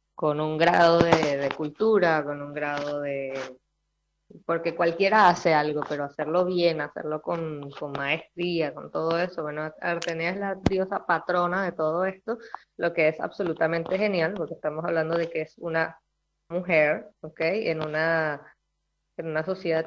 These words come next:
increíblemente arraigada a los derechos y las capacidades del hombre y que sometía a la mujer a otro tipo de cosas. No es que,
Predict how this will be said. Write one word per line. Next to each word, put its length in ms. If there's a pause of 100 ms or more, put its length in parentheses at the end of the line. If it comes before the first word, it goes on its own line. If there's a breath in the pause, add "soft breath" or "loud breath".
increíblemente 2000 (220)
arraigada 840
a 80
los 200
derechos 560
y 60
las 160
capacidades 520
del 180
hombre 380
y 120
que 160
sometía 600
a 40
la 120
mujer 500 (320)
a 200
otro 320
tipo 200
de 80
cosas. 140
No 80
es 100
que, 320